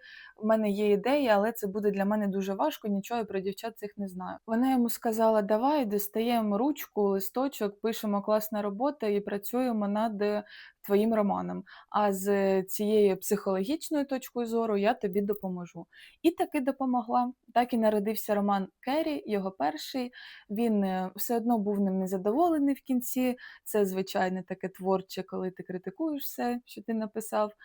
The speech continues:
Але Табіта сказала: "Видаєм, несем в видавництво".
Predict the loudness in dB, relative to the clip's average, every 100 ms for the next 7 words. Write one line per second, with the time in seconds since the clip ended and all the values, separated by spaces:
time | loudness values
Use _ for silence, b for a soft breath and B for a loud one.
0 | B B B 4 4 2 -2 -2 -2 -2
1 | -2 -4 -4 -4 0 2 4 2 0 -4
2 | -2 2 4 2 2 0 -2 -6 _ _
3 | _ -2 0 0 0 0 0 -4 -4 -2
4 | -2 -4 -6 -2 0 0 -2 -6 -10 -10
5 | -10